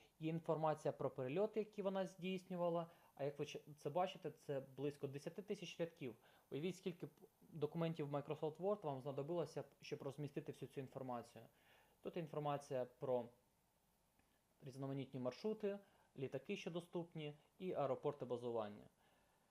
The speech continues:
На наступному прикладі ви бачите, що Excel використовувався студентами, які разом знімали житло, тобто вони збирали гроші, вони витрачали їх на оплату комунальних послуг,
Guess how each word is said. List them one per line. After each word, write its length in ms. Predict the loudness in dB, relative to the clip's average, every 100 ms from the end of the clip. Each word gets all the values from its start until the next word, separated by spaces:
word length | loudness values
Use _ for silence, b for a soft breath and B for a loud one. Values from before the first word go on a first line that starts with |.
| b _ _ _ _ _ _ _ _
На 120 | -16 -12
наступному 500 | -2 0 0 2 2
прикладі 420 | 2 2 4 4
ви 100 | 2
бачите, 460 | 4 4 2 -2 0
що 400 | 0 4 4 4 B B _ -16
Excel 340 | -2 2 2
використовувався 720 | 2 2 2 4 6 6 4
студентами, 600 | -4 0 0 0 -2 -2
які 340 | -2 -6 0 4
разом 360 | 6 4 0
знімали 420 | -2 0 2 2 0
житло, 480 | -4 -2 -2 -2 b b
тобто 240 | -4 -2 -2
вони 380 | 0 0 0 -2
збирали 480 | 2 6 8 6
гроші, 460 | 4 2 0 0 -2
вони 300 | 0 0 0
витрачали 580 | -2 -2 0 4 4 4
їх 160 | 0
на 80 | -2
оплату 320 | 2 2 0
комунальних 480 | -2 0 2 0 -2
послуг, 560 | 2 2 4 0 -2